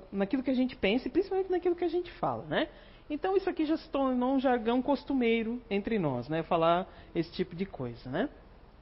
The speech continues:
Mas então, antes de eu começar a falar, é, é,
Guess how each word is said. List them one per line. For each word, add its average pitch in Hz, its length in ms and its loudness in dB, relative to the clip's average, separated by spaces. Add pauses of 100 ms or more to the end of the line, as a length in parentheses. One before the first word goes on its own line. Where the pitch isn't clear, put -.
(320)
Mas 262 180 2
então, 254 380 2 (300)
antes 277 200 -2
de 277 120 2
eu 262 80 2
começar 165 880 2 (440)
a 165 120 2
falar, 160 340 4
é, 147 80 4
é, 131 520 -6